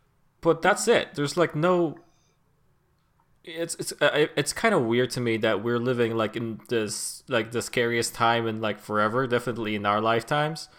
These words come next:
and then we have a film, like, a horror film taking place during the pandemic, and I'm like, "Oh, there's so many things you can do here." It's like, oh, so it's like you, you got a haunting, which is what this film is about. There's a haunting, and, like, there's a lot of things about, oh, you need to leave the house.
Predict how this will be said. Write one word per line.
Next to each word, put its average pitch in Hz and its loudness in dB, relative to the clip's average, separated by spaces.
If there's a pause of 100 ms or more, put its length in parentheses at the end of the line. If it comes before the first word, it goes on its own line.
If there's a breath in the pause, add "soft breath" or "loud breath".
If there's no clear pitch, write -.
(420 soft breath)
and 120 -4
then 135 2
we 135 2
have 135 4
a 117 0
film, 139 2
like, 120 -2
a - -14
horror 156 4
film 120 2
taking 123 -2
place 117 0
during 143 0
the 117 -4
pandemic, 113 -2 (560 soft breath)
and 120 -2
I'm 117 0
like, 117 0 (100)
"Oh, 180 0
there's 139 -4
so 165 0
many 143 0
things 131 -6
you 117 -10
can 117 -10
do 165 0
here." 117 0
It's 113 -4
like, 117 0 (480 loud breath)
oh, 135 4
so 135 -4
it's - -6
like 120 -2
you, 131 -8
you 131 -8
got 127 2
a 113 4
haunting, 143 0
which 107 -8
is - -14
what 113 -4
this 113 -8
film 113 -8
is 107 -12
about. 139 0
There's 117 -8
a 107 -6
haunting, 113 -4
and, 104 -6
like, 107 -4
there's 117 -2
a 120 -2
lot 120 -2
of 113 -8
things 120 -8
about, 113 -4
oh, 147 -6
you 139 -8
need 135 -10
to 139 -6
leave 127 -4
the 113 -6
house. 139 -2